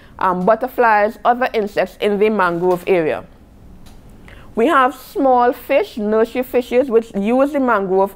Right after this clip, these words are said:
as an area to grow. We have termites, which will be found on the stems of some of the mangrove trees. Seagrass found in the water areas.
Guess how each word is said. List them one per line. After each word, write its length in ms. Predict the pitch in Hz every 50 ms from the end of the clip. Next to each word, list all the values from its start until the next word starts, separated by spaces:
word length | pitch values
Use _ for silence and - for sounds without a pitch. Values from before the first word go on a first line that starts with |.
| - -
as 260 | 208 196 202 208 -
an 140 | 196 202 -
area 360 | - 202 202 190 190 196 196 214 - -
to 420 | - 311 - 208 196 196 202 - - - - - - - - - 170
grow. 580 | 170 214 233 226 226 240 262 285 440 466 - - - - - - - - - - - - - - - - - - - - - - - - - - - - - - - - -
We 160 | - - 226 330
have 260 | 320 - - - -
termites, 540 | - 381 294 262 247 233 233 254 294 - -
which 80 | 214
will 100 | 240 214
be 60 | 208
found 340 | 202 - - 240 208 202 208
on 140 | 208 202 208
the 240 | 208 208 226 - - - - -
stems 540 | - - - - 294 233 214 208 214 233 226
of 160 | 208 196 214
some 240 | - - 226 202 202
of 160 | 208 208 196
the 280 | 196 202 196 220 - - - - - - - - -
mangrove 600 | 196 196 202 190 185 185 185 185 180 180 180 -
trees. 680 | - - 269 254 254 262 294 403 427 392 - - - - - - - - - - - - - - - - - - - - - - -
Seagrass 880 | - - - 320 320 254 277 247 214 190 190 196 226 247 - - -
found 320 | - - 247 214 214 214 214
in 140 | 214 214
the 100 | 214 214
water 400 | 214 202 196 190 185 185 - 247 - -
areas. 680 | 220 220 214 233 240 247 277 339 359 370 359 -